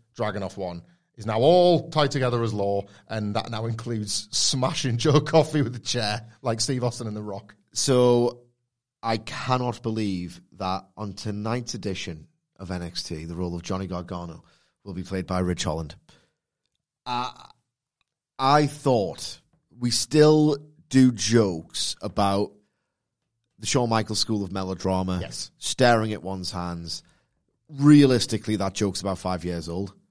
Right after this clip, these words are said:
Speaker 1: Yeah.
Speaker 2: Maybe, like, four to five to six years old.
Speaker 1: Like,
Speaker 2: We're in twenty twenty-four.
Speaker 1: one final beat, the apex of all of that, would you
Speaker 2: Yeah,
Speaker 1: say?
Speaker 2: kinda
Speaker 1: Yeah.
Speaker 2: stopped, I think, after that.
Speaker 1: Yeah.
Speaker 2: But my God, it's back. <laughs>
Speaker 1: <laughs> With a vengeance.
Speaker 2: Ridge Holland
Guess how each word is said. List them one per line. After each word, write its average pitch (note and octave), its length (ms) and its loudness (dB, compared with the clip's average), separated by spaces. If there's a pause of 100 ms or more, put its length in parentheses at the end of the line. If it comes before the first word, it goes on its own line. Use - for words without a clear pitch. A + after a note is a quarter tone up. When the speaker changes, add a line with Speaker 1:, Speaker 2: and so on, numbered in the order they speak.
(100)
Speaker 1:
Yeah. C#3+ 280 -2 (720)
Speaker 2:
Maybe, A2+ 520 2
like, G2 200 -8
four A#2+ 280 2
to A2+ 260 -4
five G2+ 360 0
to G2 120 -10
six F#2 340 -4
years F2 260 -4
old. D#2 280 -10
Speaker 1:
Like, C3 240 -4
Speaker 2:
We're A2+ 140 -4
in G2+ 100 -8
twenty A2+ 260 -6
twenty-four. G2 480 -8
Speaker 1:
one D#3+ 140 -2
final D#3+ 280 0
beat, D#3 240 -4
the C#3 200 -4 (220)
apex D3 460 -4
of B2+ 80 -4
all D3+ 140 0
of D#3 60 0
that, - 160 -2
would D3+ 140 -6
you D3+ 60 -4
Speaker 2:
Yeah, D#3+ 300 6
Speaker 1:
say? - 80 -4
Speaker 2:
kinda E3 220 0
Speaker 1:
Yeah. D3+ 60 -4
Speaker 2:
stopped, D3 460 0
I C3 100 0
think, D3 440 0
after E3 280 2
that. F3+ 300 2
Speaker 1:
Yeah. A2 160 -2 (640)
Speaker 2:
But B2+ 100 -2
my A#2 180 4
God, G#2+ 240 2
it's F#2+ 120 -6
back. F#2 260 -2 (240)
<laughs> - 0 - (180)
Speaker 1:
<laughs> A2+ 340 -4
With F3 220 8
a D#3 60 6
vengeance. A#2 680 2
Speaker 2:
Ridge C#3 300 2
Holland A#2 520 0